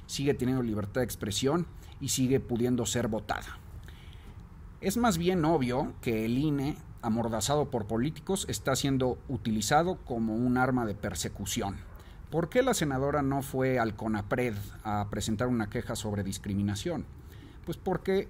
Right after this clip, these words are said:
es obvio que es más redituable políticamente desacreditar al ine ante los ojos de los ciudadanos. Creo que a nadie le conviene más un escenario de desgaste institucional que al propio López Obrador.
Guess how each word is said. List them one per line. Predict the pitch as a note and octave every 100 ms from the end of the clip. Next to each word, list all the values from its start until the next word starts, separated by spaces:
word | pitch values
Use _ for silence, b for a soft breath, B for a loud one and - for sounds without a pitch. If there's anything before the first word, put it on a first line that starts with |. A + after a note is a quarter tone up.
| -
es | D#3 -
obvio | E3 D#3+ -
que |
es | D3+ C3
más | C3 A#2+
redituable | C3 A#2+ G2+ - B2+ B2+ A#2 G2+
políticamente | G#2 G#2 A2 G#2+ G2+ A#2 D3 D3 A2+
desacreditar | G#2 A2 - G2+ F#2+ E2 B2
al | A2+ G#2
ine | B2+ C#3+ D3+
ante | B2+ G#2 G#2+
los | G2+ G2+
ojos | A#2+ A#2 G2+
de | G2+
los | F#2+ -
ciudadanos. | G#2 F#2+ G2 G2 - - - B B B B B B -
Creo | A2 A#2+ -
que | A#2+
a | G#2+
nadie | A2 B2 B2
le | G#2
conviene | G2+ G2 G#2+ G#2+
más | G#2+ A2
un | A2 G#2
escenario | G2 F#2+ G#2 A2+ G#2+
de | F#2+
desgaste | F2+ F2+ G#2+ G#2+ A#2
institucional | G#2 - G2 - G#2+ G#2+ A#2+ D#3+ - B B B
que | -
al | G#2
propio | G#2 A2+ A2
López | G#2 G#2+ A2 A2
Obrador. | F#2 E2